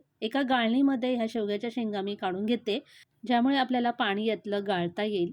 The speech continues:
आता शेवग्याच्या शेंगाचा आपल्याला गर काढून घ्यायचा आहे. शेंगा थंड झाल्या आहेत. आता चमच्याच्या साहाय्याने आपण याचा गर काढून घेणार आहोत.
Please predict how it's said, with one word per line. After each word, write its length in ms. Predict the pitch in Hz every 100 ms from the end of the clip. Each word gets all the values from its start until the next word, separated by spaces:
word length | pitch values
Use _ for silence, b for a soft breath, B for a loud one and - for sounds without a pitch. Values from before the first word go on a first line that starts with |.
| -
आता 180 | 208 247 277
शेवग्याच्या 480 | 285 240 247 254 269
शेंगाचा 540 | 262 226 233 233 220
आपल्याला 480 | 185 220 - 202 208
गर 300 | 190 202 220
काढून 340 | 247 226 240
घ्यायचा 300 | 233 220 208
आहे. 260 | 196 175 185 - b b b b
शेंगा 320 | - 254 262 285
थंड 260 | 277 240 247
झाल्या 320 | 277 277 269
आहेत. 340 | 226 226 - -
आता 240 | 214 233
चमच्याच्या 480 | 233 208 196 208 226
साहाय्याने 580 | 226 269 269 196 190 254 -
आपण 240 | 196 220
याचा 300 | 220 180 226
गर 360 | 226 185 208 240
काढून 320 | 240 208 240
घेणार 300 | 214 202 208
आहोत. 420 | 233 254 226 196